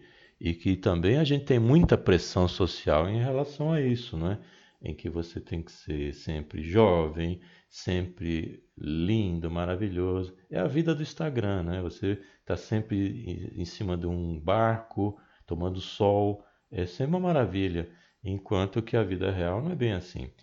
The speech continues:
Então esse medo de perder também é importante. Por isso que a gente tem que se preparar pra, pra velhice. Como é que faz isso?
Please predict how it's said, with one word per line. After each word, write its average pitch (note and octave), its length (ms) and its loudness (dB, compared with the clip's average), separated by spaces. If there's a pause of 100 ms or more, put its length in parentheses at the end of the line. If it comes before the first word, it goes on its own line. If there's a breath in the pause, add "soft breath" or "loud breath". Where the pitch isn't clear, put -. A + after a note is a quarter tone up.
(140)
Então B2 240 -4
esse D#3+ 220 -4
medo C3 280 0
de D#3 80 -4
perder G#2+ 1080 -2
também F2 420 2
é C3+ 80 4
importante. D3 720 0
Por - 160 -2
isso A2 100 -4
que - 60 -4
a C#3+ 40 2
gente D3 100 -2
tem E3+ 100 0
que - 80 -8
se - 100 -16
preparar C#3+ 600 2
pra, G2 320 2
pra F2 260 -2
velhice. E2+ 520 -2
Como C3 140 -4
é C3+ 60 -4
que - 80 -12
faz F#2+ 300 0
isso? D#2 340 -2